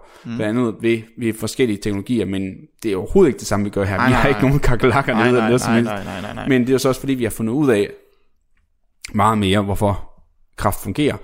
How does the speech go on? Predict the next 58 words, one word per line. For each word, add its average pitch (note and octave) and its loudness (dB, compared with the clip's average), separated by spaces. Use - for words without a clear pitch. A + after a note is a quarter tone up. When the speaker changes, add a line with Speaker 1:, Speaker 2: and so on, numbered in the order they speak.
Speaker 2:
og G2 -8
vi G#2+ -4
har G2 -2
lavet A2 -2
en A2 2
hel B2 4
afsnit G2 -2
om, F#2 -2
hvad F#2+ -6
kræft - -6
egentlig F#2+ -4
er, F#2+ -2
og G#2 -6
hvordan F#2+ -2
det G2+ -6
udvikler A2 -6
sig. G2+ -8
Men G#2 -2
ideen A2+ 0
er F#2 -2
jo A2 0
egentlig, G2 -4
at - -6
det G#2 0
er F#2 2
jo G2+ 4
ikke C3+ 2
fremmede C3 0
celler, G#2+ -2
det G#2 -6
er - -6
vores G#2 -4
egne A#2 -2
celler, G2+ -2
der F#2+ -2
går G2 -2
ud C#3 4
af G#2+ 2
kontrol, A2 0
Speaker 1:
Ja. A2+ -8
Speaker 2:
og A2 -2
så A2+ -2
begynder G#2+ 0
at E2+ -4
leve A2 2
sit - -4
eget G#2 0
liv. F#2 -2
Det - -14
er - -18
det G2+ -6
Speaker 1:
Yes. G#2+ -6
Speaker 2:
bedste A2+ -2
liv, G#2+ 0
udødelige G2+ 0
celler. F#2 -4
Speaker 1:
Ja. G2+ -10
Speaker 2:
Øhm, F#2 0